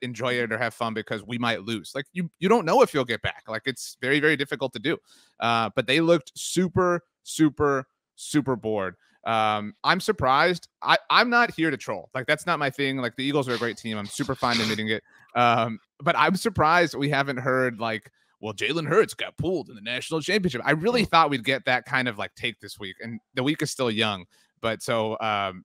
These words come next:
Speaker 1: may-, maybe, like, he, it's, it's not like he has no experience. Like, I recognize that's not the Super Bowl, but, like, the dude has played in some
Speaker 2: Yeah.
Speaker 1: massive college football moments and some
Speaker 2: Huge.
Speaker 1: massive N F L games.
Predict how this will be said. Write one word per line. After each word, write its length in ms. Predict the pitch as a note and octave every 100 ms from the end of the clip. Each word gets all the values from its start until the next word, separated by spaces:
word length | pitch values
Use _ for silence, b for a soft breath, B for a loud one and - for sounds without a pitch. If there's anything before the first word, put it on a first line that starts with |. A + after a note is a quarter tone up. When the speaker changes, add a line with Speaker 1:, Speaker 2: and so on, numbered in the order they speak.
| _
Speaker 1:
may-, 140 | E3 D#3+
maybe, 220 | E3 F#3
like, 220 | D#3+ D3 -
he, 140 | A#2+
it's, 160 | F#3+ -
it's 160 | G#3+ G#3+
not 200 | B3 C#4+
like 260 | A#3+ - E3
he 180 | E3+
has 260 | E3+ E3+ - A#2
no 160 | E3
experience. 420 | D#3+ - D#3 C3+
Like, 140 | D3 C3+
I 40 |
recognize 460 | C#3 D#3+ D#3+ D3+ C3+
that's 160 | B2+
not 140 | - B2+
the 80 | A2
Super 240 | - B2+
Bowl, 200 | C#3 D#3
but, 160 | D3 B2
like, 220 | B2 - _ _ -
the 80 | D3+
dude 300 | D3+ G#3+ F3+
has 180 | E3+
played 340 | - D#3 D#3 C#3+
in 100 | C3
some 220 | - A2+
Speaker 2:
Yeah. 100 | B2
Speaker 1:
massive 480 | B2 C#3 - C3+ A#2
college 300 | - B2 B2
football 220 | - A#2
moments 300 | A#2 A#2+ A#2+
and 120 | D3 D3
some 140 | D3+
Speaker 2:
Huge. 60 | A#2+
Speaker 1:
massive 400 | C3 C#3 C#3+ A#2
N 120 | C3
F 160 | B2+
L 140 | B2 A#2
games. 380 | A2 A#2 A#2